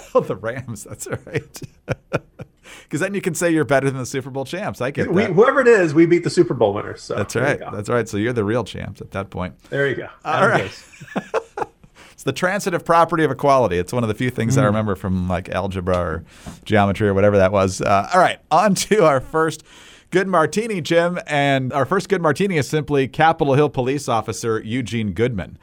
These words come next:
Speaker 1: In the wake of the riots on Capitol Hill from Wednesday, we got a ton of different, uh,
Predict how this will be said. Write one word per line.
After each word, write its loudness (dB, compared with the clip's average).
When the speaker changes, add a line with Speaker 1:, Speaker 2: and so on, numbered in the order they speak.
Speaker 1:
In 0
the 4
wake 0
of -2
the -2
riots 2
on 0
Capitol 0
Hill 0
from -4
Wednesday, -2
we 0
got 4
a 0
ton 4
of 0
different, 0
uh, 0